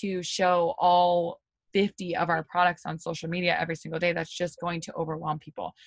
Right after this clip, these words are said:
Pick the ones that you love. Okay. And pair them in packages. I think one of the,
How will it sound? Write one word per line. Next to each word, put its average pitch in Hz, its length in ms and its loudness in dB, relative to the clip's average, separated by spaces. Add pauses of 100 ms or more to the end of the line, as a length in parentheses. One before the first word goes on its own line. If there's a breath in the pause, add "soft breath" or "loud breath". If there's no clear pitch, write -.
(160 soft breath)
Pick 208 220 2
the 202 80 -6
ones 170 240 -2
that 165 100 -10
you 156 200 -8
love. - 220 -8 (440 soft breath)
Okay. 165 300 -2 (800 loud breath)
And 208 180 2
pair 190 240 4
them 185 160 0
in 175 120 -2
packages. 165 640 -6 (300 loud breath)
I 196 100 2
think 190 280 0
one 175 160 2
of 180 100 2
the, - 360 0